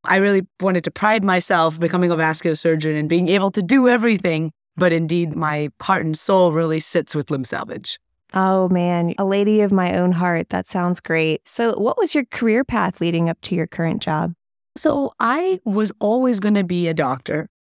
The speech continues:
Speaker 1: I didn't know what kind. And so I had started out very young, actually reading a, a children's book in Hindi. So my, I'm, I'm Indian by background. And so my parents wanted to teach me Hindi when I was younger. And there was a children's book when I was, like, seven years old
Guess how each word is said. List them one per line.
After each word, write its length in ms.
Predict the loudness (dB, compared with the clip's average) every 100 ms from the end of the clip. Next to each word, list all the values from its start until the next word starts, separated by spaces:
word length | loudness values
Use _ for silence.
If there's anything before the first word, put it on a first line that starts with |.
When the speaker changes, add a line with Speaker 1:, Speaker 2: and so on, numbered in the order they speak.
| -2
Speaker 1:
I 80 | 2
didn't 180 | 4 2
know 140 | 2
what 240 | 0 -2
kind. 500 | -2 -2 -2 -2 -4 -2
And 160 | 0 0
so 320 | -2 -2 -2 0
I 380 | 0 0 -2 -4
had 460 | -2 -2 -2 -6
started 340 | -4 -2 -2 0
out 180 | 0 -2
very 300 | -4 -2 -2
young, 340 | 0 0 0
actually 440 | -4 -4 -2 -2
reading 280 | 0 0 0
a, 220 | 0 -2 -2
a 120 | -6
children's 520 | -2 0 2 0 0
book 380 | 0 -2 -2 -16 _ _ -2
in 180 | 0 4
Hindi. 340 | 4 4 2
So 160 | 0 0
my, 140 | 0 -2
I'm, 160 | -2
I'm 180 | -4 -2
Indian 300 | 0 2 0
by 100 | -2
background. 420 | -2 -2 -2 -4
And 140 | -4 -2
so 160 | -2
my 220 | 0 -2
parents 440 | -2 -2 -2 -2 -4
wanted 280 | -2 -2 -2
to 160 | -4 -2
teach 200 | -6 -2
me 120 | -2
Hindi 180 | -2 -2
when 100 | -2
I 40 |
was 120 | -2 -2
younger. 240 | -2 -2
And 80 | -4
there 80 | -4
was 80 |
a 60 | -6
children's 400 | -2 0 2 0
book 220 | -2 -4
when 60 | -4
I 60 |
was, 120 | -4 -6
like, 160 | -6
seven 320 | -4 -2 0
years 200 | 0 0
old 260 | 0 0 -4